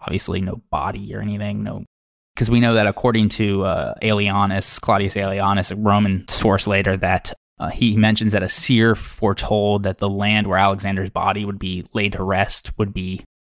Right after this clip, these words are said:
happy, rich, and unvanquishable forever. So, like, they thought, "Of course, we wanna get the body, we want the body here in our territory." Perhaps more than likely, s-, the, some of the successors just had control, when it, the legitimacy that would come from having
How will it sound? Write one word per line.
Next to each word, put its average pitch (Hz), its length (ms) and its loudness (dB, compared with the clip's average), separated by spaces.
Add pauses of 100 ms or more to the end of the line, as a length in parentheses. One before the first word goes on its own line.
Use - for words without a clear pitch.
(240)
happy, 104 640 -4
rich, 107 500 0
and 90 220 -4
unvanquishable 104 760 0
forever. 98 520 0 (600)
So, 127 240 2
like, 107 180 -2
they 101 80 0
thought, 104 300 2
"Of - 100 -8
course, 113 180 -4
we 104 80 -2
wanna 95 140 0
get - 240 -10
the 107 60 2
body, 90 360 0
we 107 140 0
want 98 200 0
the 98 60 -10
body 92 280 0
here 95 440 -6
in 104 60 -4
our 101 180 2
territory." 101 640 -2 (380)
Perhaps 131 340 4
more 117 140 2
than 98 100 0
likely, 98 460 -4
s-, - 380 -10
the, 131 80 0
some 131 180 2
of 120 60 4
the 107 80 4
successors 101 600 0
just 98 180 -6
had 98 360 -4
control, 101 480 -4
when 107 140 -4
it, - 100 -6
the 113 300 -2
legitimacy 113 640 2
that 98 140 2
would 104 140 -4
come 104 280 2
from 101 160 -4
having 98 580 -2